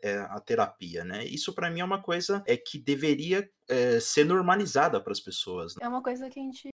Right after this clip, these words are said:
Speaker 2: pretende mostrar bem no documentário, pra realmente incentivar as pessoas a procurarem esse apoio. Mas também, se você for ver nossas lives, todas elas a gente ab-,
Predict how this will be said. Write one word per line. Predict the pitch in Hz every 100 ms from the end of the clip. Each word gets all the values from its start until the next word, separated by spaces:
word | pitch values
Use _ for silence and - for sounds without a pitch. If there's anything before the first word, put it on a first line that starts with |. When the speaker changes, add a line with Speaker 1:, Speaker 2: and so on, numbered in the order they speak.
| 254
Speaker 2:
pretende | 262 254 240 233 226
mostrar | 226 - - 220
bem | 214 214
no | 240
documentário, | 247 226 214 214 208
pra | 208 208 _ _ _ _
realmente | 247 254 254 -
incentivar | 208 208 240 240 302 233
as | 233
pessoas | 277 247 214 208
a |
procurarem | - 214 208 202 208 202 196 _ _ _
esse | -
apoio. | 208 _ 196 240 _ _ _
Mas | - 240
também, | 269 262 262
se | 254
você | 254 269
for | 269 254
ver | 233 226
nossas | 226 226 240
lives, | 226 214 226 226 -
todas | - 254 285 392 302
elas | 226 233 240
a |
gente | 247 247 247
ab-, | 247